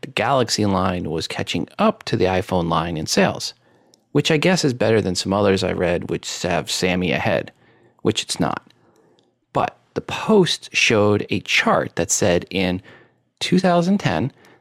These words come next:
there was a four point three ti-, x advantage for the iPhone over the Galaxy line. That dropped to just two point six x ratio in twenty eleven and a one point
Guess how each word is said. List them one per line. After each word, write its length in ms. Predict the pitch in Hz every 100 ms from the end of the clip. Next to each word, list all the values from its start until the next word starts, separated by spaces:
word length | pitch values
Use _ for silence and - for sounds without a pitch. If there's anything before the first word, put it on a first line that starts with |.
| _
there 180 | - 107
was 180 | 110 107
a 80 | 101
four 340 | - - 151
point 280 | 165 190 180
three 380 | - 113 113 113 - - _ _ -
ti-, 160 | - 107 -
x 340 | 104 - - - _ _ _ -
advantage 640 | 95 92 98 90 71 -
for 120 | -
the 100 | 92
iPhone 460 | - 98 101 92 85
over 160 | 87
the 40 | 95
Galaxy 400 | 127 135 120 -
line. 280 | 57 - - _ - -
That 180 | - 95
dropped 300 | - 92 -
to 80 | -
just 340 | 90 101 -
two 140 | - 113
point 320 | - 139 -
six 420 | - - - - -
x 340 | - - - 185 -
ratio 640 | 62 80 - 90 64 64 - - -
in 120 | 80
twenty 240 | - 71
eleven 440 | 58 127 135 131 110
and 100 | 117
a 60 | 107
one 180 | 113 123
point 300 | - 143